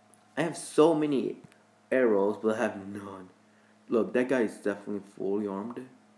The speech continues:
Like, wary. Okay. Now. Okay, I think he has a speed potion on or something.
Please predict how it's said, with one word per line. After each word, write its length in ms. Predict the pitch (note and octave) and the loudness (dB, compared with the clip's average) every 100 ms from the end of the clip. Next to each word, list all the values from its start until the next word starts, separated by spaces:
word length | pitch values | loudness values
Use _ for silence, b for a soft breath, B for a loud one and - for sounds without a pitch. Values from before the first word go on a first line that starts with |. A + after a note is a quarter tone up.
| _ _ - _ _ _ - | _ _ -20 _ _ _ -10
Like, 180 | D#2+ - - - | -10 -10 -16 -12
wary. 380 | E2+ E2 G1+ - - _ _ _ _ _ _ _ _ _ _ _ _ _ _ _ _ _ _ - | -8 -8 -8 -18 -20 _ _ _ _ _ _ _ _ _ _ _ _ _ _ _ _ _ _ -18
Okay. 220 | - - - - - - - - - - | -16 -18 -20 -20 -20 -20 -20 -20 -20 -20
Now. 420 | G2+ F#2 F#2+ G2+ G2+ - _ _ _ _ _ _ _ _ _ _ _ _ _ _ - | -14 -12 -12 -14 -16 -20 _ _ _ _ _ _ _ _ _ _ _ _ _ _ -12
Okay, 320 | - - F2+ E2 | -8 -6 -6 -8
I 60 | |
think 280 | - C#3+ C#3 | -8 -8 -6
he 80 | C3+ | -10
has 100 | G#2+ | -12
a 60 | |
speed 560 | G2+ - - - G2+ F#2 | -14 -18 -18 -12 -10 -10
potion 320 | - - - | -12 -14 -16
on 100 | - | -16
or 200 | - - | -18 -20
something. 300 | - - - | -20 -20 -20